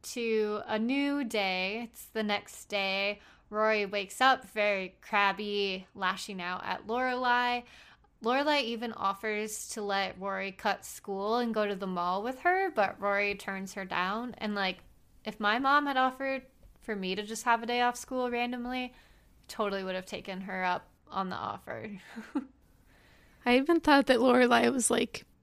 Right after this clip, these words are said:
Speaker 2: begging her to take
Speaker 1: Yeah,
Speaker 2: the day off.
Speaker 1: like, she just
Speaker 2: Like,
Speaker 1: needs
Speaker 2: trying to
Speaker 1: rest, you know?
Speaker 2: Yeah, she really does. And I could understand that, like, missing a day at Chilton would probably throw her back
Speaker 1: Yeah.
Speaker 2: even more.
Speaker 1: Yeah.
Speaker 2: But at this point, she needs,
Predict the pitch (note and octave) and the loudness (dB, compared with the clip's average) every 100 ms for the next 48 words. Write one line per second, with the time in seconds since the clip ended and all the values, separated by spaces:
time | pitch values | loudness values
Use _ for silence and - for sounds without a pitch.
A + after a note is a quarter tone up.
0 | _ _ _ B3+ A#3 A3+ C4+ C4 A#3 A3+ | _ _ _ 4 6 8 6 6 6 2
1 | A3+ - - B3 C4+ C#4+ C#4 B3+ G#3+ G#3+ | 2 -2 4 6 6 8 10 10 6 2
2 | A3 A3 A#3 A3+ G#3+ C#4+ C4+ D4 B3+ E4+ | 0 0 0 0 0 0 0 2 4 6
3 | A#3 A#3 G#3 B3 A#3 A#3 A#3+ A#3+ G#3+ F#3+ | 8 8 8 8 6 4 2 -4 -6 -4
4 | F#3 G3 A3 - _ C4 C4 D4+ D#4 A#3+ | -4 -4 -8 -14 _ 6 8 6 4 4
5 | A3 A#3 - C4 C4+ C#4+ D#4 C#4+ D4 A3 | 2 2 4 6 6 6 4 4 4 2
6 | - B3 B3+ A#3 - - - - _ B3 | 6 8 8 6 -2 -20 -20 -20 _ 6
7 | B3+ E4 D#4+ D#4+ - A#3+ A3+ A3+ A3+ A3+ | 8 8 8 8 8 8 8 8 6 4
8 | G#3+ - - _ B3 B3 - B3+ B3+ A#3 | 2 -4 -16 _ 8 8 10 10 10 10
9 | A3+ A3 G#3+ A3+ G#3 - A#3+ A#3 A#3 G#3+ | 10 10 6 4 4 6 6 6 6 8
10 | A3 G#3+ A3 A3 A3+ A3 A3+ A3+ A3 F#3+ | 6 6 4 4 4 6 6 4 4 4
11 | A3+ A#3 A3+ G#3+ A3 A#3+ B3+ - - - | 6 6 4 4 2 4 4 0 -10 4
12 | B3 A#3+ A3+ A#3 B3+ - D4 C4+ - A#3 | 8 10 8 8 6 6 6 8 6 6
13 | A#3 A3 - - | 6 4 0 -4